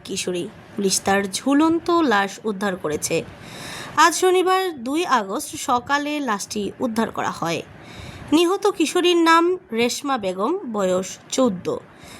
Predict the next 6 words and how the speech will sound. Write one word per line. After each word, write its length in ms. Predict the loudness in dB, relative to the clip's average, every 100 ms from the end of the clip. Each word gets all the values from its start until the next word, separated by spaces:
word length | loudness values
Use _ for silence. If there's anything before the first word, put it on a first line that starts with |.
| -6
তিনি 200 | 0 2 4
নগরীর 420 | 4 4 2 0
কানিশাইল 460 | 0 -2 -2 -4 -4
এলাকার 420 | -2 -4 -2 -2
প্রত্যাশা 640 | -2 -4 -8 -4 -6 -4 -4
ছেষট্টি 580 | -4 -4 -4 -6 -2